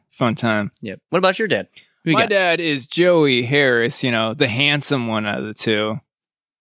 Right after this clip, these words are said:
Speaker 1: You know, there's someone out, there's some woman out there that's like, "Paul Reiser, he's my,"
Speaker 2: <laughs>
Speaker 1: what is
Speaker 2: That
Speaker 1: it,
Speaker 2: curly
Speaker 1: hall
Speaker 2: hair.
Speaker 1: pass. Yeah, I really like that
Speaker 2: <laughs> He's
Speaker 1: curly
Speaker 2: my
Speaker 1: hair.
Speaker 2: hall
Speaker 1: I wonder what his pubes look like. Are they, they're equally as curly, or if he's,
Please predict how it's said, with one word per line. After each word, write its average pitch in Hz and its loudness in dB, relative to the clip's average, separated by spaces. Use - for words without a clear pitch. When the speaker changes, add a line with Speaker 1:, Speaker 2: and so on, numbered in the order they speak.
Speaker 1:
You 107 -6
know, 107 0
there's 98 -2
someone 107 -6
out, 101 -8
there's 117 -2
some 107 -6
woman 101 -12
out 101 -14
there - -10
that's - -14
like, - -12
"Paul 202 0
Reiser, 170 0
he's 151 -2
my," 165 2
Speaker 2:
<laughs> - -20
Speaker 1:
what 151 0
is 180 0
Speaker 2:
That 143 -2
Speaker 1:
it, 139 0
Speaker 2:
curly 180 4
Speaker 1:
hall 165 2
Speaker 2:
hair. 156 0
Speaker 1:
pass. 120 -6
Yeah, 143 -4
I 127 -4
really 139 -4
like 151 -8
that 139 -18
Speaker 2:
<laughs> - -16
He's 269 0
Speaker 1:
curly - 0
Speaker 2:
my 240 0
Speaker 1:
hair. 139 -10
Speaker 2:
hall - -6
Speaker 1:
I 170 2
wonder 202 2
what 196 4
his 165 -4
pubes 147 -4
look - -12
like. - -20
Are 127 -8
they, 147 -2
they're 156 0
equally 165 2
as 143 0
curly, 107 -8
or 147 2
if 156 -4
he's, 160 0